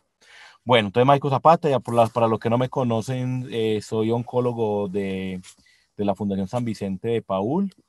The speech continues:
y docente ad honorem del Departamento de Medicina Interna. Llevamos ya,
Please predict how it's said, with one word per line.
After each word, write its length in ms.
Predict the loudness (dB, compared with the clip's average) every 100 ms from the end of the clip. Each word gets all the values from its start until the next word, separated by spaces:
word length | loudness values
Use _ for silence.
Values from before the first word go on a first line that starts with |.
| _ _ _ _
y 340 | -4 0 0 0
docente 480 | 0 -2 -6 -2
ad 140 | 0 0
honorem 280 | 0 -2 -4
del 120 | -4
Departamento 600 | -4 -6 -6 -6 -6 -6
de 60 | -6
Medicina 300 | -6 -6 -8
Interna. 460 | -4 -2 -2 -2
Llevamos 440 | -2 0 0 -2 -4
ya, 240 | 0 0